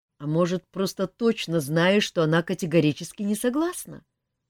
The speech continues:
Так скажи, я ему передам, чтобы зря время не терял». «Нет», вздохнула Эльвира, я не знаю, что она по этому поводу думает.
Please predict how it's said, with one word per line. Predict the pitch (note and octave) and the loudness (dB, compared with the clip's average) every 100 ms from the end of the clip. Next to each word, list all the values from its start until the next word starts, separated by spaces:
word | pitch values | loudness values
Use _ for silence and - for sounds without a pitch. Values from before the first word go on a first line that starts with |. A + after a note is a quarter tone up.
| _ | _
Так | E3+ - | -14 -12
скажи, | - C4 D#4+ G#4 | -6 -4 -2 0
я | C#4 D3+ | 4 6
ему | F3 G3+ | 6 6
передам, | - D4+ F4+ A4 F4+ | 2 2 2 2 0
чтобы | - E3 E3 | -2 0 4
зря | F#3+ G3 | 6 6
время | C#3+ C4 C#3 | 6 4 4
не | B2+ A#2+ | 0 -4
терял». | D3 B2+ G#2+ - - _ _ _ _ _ _ _ | -6 -4 -4 -8 -16 _ _ _ _ _ _ _
«Нет», | G3 G#3 A#3+ B3+ F3 A2 - _ _ _ _ | -12 -6 -2 0 -2 -6 -10 _ _ _ _
вздохнула | A#2 A2 A#2 - A2+ A2+ | -18 -12 -12 -12 -10 -10
Эльвира, | C3 A#2+ A#2 A#2 A2 - _ _ _ _ | -10 -14 -12 -14 -16 -20 _ _ _ _
я | D#3 E3+ E4 | -4 2 2
не | F4+ | 2
знаю, | F4 D#4 C4+ D#3+ C3+ | -2 2 4 4 2
что | - E3 | -2 -2
она | D3 C#3 | 0 0
по | - | 0
этому | C3+ C3+ C#3 | -4 -2 -4
поводу | - D3+ B2+ C3 C3 | -2 -2 -2 -2 -2
думает. | A2+ B2 A#2+ A#2 A#2 | -2 -4 -4 -6 -10